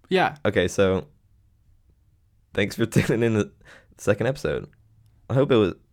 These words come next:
Speaker 2: I think this one was all right.
Speaker 1: I think it was very
Speaker 2: It started
Speaker 1: good,
Speaker 2: off with a
Speaker 1: actually.
Speaker 2: heated debate
Speaker 1: It started
Speaker 2: <laughs> on
Speaker 1: off with a
Speaker 2: college.
Speaker 1: very heated debate, and we dig into it, guys. We
Speaker 2: Yeah.
Speaker 1: do not support
Speaker 2: Yeah.
Speaker 1: negativity. We are not negative people.
Speaker 2: Yeah.
Speaker 1: We are very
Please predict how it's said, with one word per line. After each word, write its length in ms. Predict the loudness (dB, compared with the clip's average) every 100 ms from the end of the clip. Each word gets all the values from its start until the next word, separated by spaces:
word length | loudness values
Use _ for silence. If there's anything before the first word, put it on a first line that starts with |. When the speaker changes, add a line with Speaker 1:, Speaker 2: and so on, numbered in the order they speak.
| 0
Speaker 2:
I 60 | 0
think 120 | 0
this 120 | -2 -2
one 100 | -4
was 100 | -4
all 60 |
right. 180 | -4 -6 -12 -12 -8
Speaker 1:
I 40 |
think 200 | -2 0
it 40 | 0
was 140 | 0
very 280 | -2 -2 2
Speaker 2:
It 20 |
started 240 | 4 6
Speaker 1:
good, 60 | 6
Speaker 2:
off 100 | 4
with 80 | 2
a 40 |
Speaker 1:
actually. 100 | 0 0
Speaker 2:
heated 100 | -4
debate 240 | -2 0 0
Speaker 1:
It 40 |
started 320 | 0 0 0
Speaker 2:
<laughs> 20 |
on 120 | 0 2
Speaker 1:
off 80 |
with 80 | 0
a 20 | 0
Speaker 2:
college. 180 | -4
Speaker 1:
very 300 | -4 -2 0
heated 260 | 0 -2 -2
debate, 320 | -2 -2 -2 -2
and 140 | -2
we 80 | 0
dig 220 | 0 2
into 340 | 2 2 2
it, 100 | 2
guys. 400 | 0 -2 -2 -4
We 180 | -4 -2
Speaker 2:
Yeah. 60 | 0
Speaker 1:
do 40 | 2
not 400 | 2 0 -4 -8
support 420 | -8 -6 -4 -2
Speaker 2:
Yeah. 100 | -2
Speaker 1:
negativity. 520 | 0 0 0 2 2
We 120 | 4 4
are 80 | 2
not 180 | 0
negative 180 | -2 -2
people. 180 | -2 -2
Speaker 2:
Yeah. 40 | -2
Speaker 1:
We 80 | 0
are 100 | 0
very 520 | 0 0 0 -2